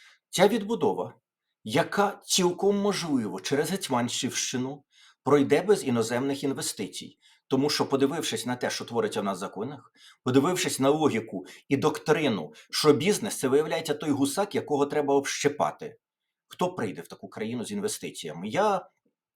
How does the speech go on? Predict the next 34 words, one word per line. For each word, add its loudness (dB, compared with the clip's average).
першу 2
освіту -6
маю -2
біологічну. -6
Я -2
вам 0
з -8
певністю -4
скажу: -4
гусак, 0
з -8
якого 0
общипати -4
пір'я, -6
здохне. -2
Без -6
пір'я 0
він 0
не -2
виживе. -8
Навіть -2
якщо 0
ви 0
йому 0
під -2
наркозом -4
те -12
пір'я -4
будете -8
вищипувати, -4
він -4
після -8
того -6
здохне. -12